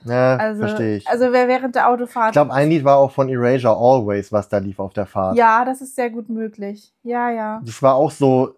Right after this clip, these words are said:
Speaker 1: eigentlich ist es Always I Wanna Be With You, könnte ja auch so ein, so eine Liebespredigt sein.
Speaker 2: So ist es.
Speaker 1: Aber in dem Fall war es so ein, ja, ich will für immer bei dir sein, warum bist du jetzt weg so? Es war,
Speaker 2: Ja.
Speaker 1: es,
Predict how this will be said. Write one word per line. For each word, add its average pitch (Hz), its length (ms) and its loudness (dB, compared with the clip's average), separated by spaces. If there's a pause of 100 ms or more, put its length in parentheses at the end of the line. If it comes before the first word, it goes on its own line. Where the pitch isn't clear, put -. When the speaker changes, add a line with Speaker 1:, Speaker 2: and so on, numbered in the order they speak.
(280)
Speaker 1:
eigentlich 156 480 0
ist 139 80 -6
es 143 240 -6
Always 151 400 2
I 127 80 2
Wanna 131 160 0
Be 135 220 -2
With 147 160 0
You, 139 100 0
könnte 139 240 -2
ja 127 140 4
auch 120 40 -4
so 131 120 -6
ein, 123 160 -4
so 120 80 -6
eine 120 140 -4
Liebespredigt 170 840 -4
sein. 170 360 -2
Speaker 2:
So 240 260 -12
ist 214 100 -10
es. 202 260 -16
Speaker 1:
Aber 131 160 2
in 131 80 0
dem 139 120 -2
Fall 143 200 2
war 131 160 4
es - 140 -14
so 139 80 4
ein, 127 380 -2 (600)
ja, 131 140 2
ich 127 160 -2
will 135 100 2
für - 80 -8
immer 131 200 0
bei 139 200 4
dir 143 140 2
sein, 117 200 0
warum 120 200 2
bist - 180 -10
du 127 60 0
jetzt 113 100 -6
weg 123 160 0
so? 101 220 -6
Es 107 180 -6
war, 123 180 4
Speaker 2:
Ja. 214 280 -2 (200)
Speaker 1:
es, - 320 -4